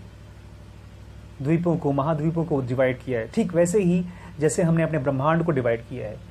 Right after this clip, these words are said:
हमने galaxy, milky वे, solar system, पता नहीं कैसे कैसे divide किया, लेकिन divided है थोड़ी, हम अपने समझ के लिए डिवाइड करते हैं। हमने पांच महासागर, सात महासागर बना दिए हैं, लेकिन वो divided हैं कहाँ? सब तो जुड़े हुए हैं एक दूसरे से।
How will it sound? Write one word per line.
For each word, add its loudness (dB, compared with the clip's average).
हमने 0
galaxy, 0
milky 0
वे, 2
solar 2
system, -4
पता 0
नहीं 0
कैसे -2
कैसे -2
divide 2
किया, 0
लेकिन -2
divided 2
है 0
थोड़ी, 0
हम -4
अपने -2
समझ 0
के -2
लिए 2
डिवाइड 0
करते -6
हैं। -8
हमने 0
पांच 2
महासागर, 0
सात 0
महासागर 0
बना 0
दिए 0
हैं, -4
लेकिन 0
वो 4
divided 4
हैं 0
कहाँ? -4
सब -4
तो 2
जुड़े 2
हुए 0
हैं -2
एक 0
दूसरे -4
से। -10